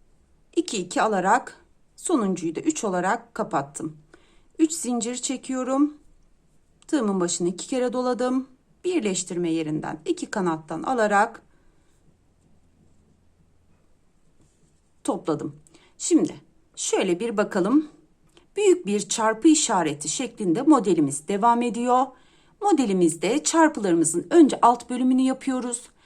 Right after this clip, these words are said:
Daha sonra üst bölümünü. Üst bölümünde buradaki gibi kapatmayarak yeni çarpı için trabzanımızı oluşturmaya başlıyoruz. Tekniğimiz bu. Hemen bir tane daha yapmak istiyorum.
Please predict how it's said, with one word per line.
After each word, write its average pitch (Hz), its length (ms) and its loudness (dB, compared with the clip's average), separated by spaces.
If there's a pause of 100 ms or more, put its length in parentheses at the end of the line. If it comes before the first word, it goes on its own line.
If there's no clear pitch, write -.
(200)
Daha 381 200 6
sonra 233 420 -2
üst - 280 -4
bölümünü. 151 380 -2 (540)
Üst - 260 -2
bölümünde 202 800 2 (140)
buradaki 214 420 0
gibi 156 300 -8 (140)
kapatmayarak 302 920 6 (240)
yeni 330 260 8
çarpı 190 400 0
için 269 580 2 (880)
trabzanımızı 185 1040 2
oluşturmaya 240 720 2
başlıyoruz. 180 580 2 (360)
Tekniğimiz 208 760 4
bu. 127 180 -6 (1300)
Hemen 247 380 6
bir 208 80 -6
tane 220 280 -2
daha 233 140 4
yapmak 247 380 -2
istiyorum. 247 640 -2